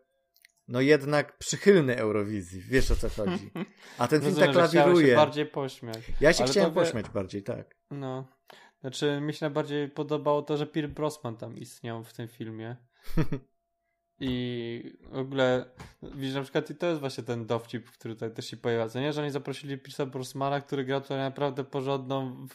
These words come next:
Speaker 2: wiesz, grał tak, jakby normalnie grał w poważnym filmie, a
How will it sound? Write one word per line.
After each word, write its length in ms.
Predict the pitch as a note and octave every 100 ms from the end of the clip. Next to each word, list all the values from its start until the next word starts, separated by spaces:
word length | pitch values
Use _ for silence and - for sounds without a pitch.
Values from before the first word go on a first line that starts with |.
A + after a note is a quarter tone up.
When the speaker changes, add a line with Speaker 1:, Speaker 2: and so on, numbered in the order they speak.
| C#3
Speaker 2:
wiesz, 280 | C3+ B2+ -
grał 280 | C3 C3+ C#3
tak, 220 | C#3 C#3
jakby 300 | C#3 B2+ C#3+
normalnie 480 | C3+ C#3 C#3 C3+ B2+
grał 220 | C3 C3+
w 60 | C3
poważnym 500 | - C#3 C3+ C#3 C3
filmie, 440 | - C3 C#3 C#3+
a 400 | C#3 C#3 C#3 C#3+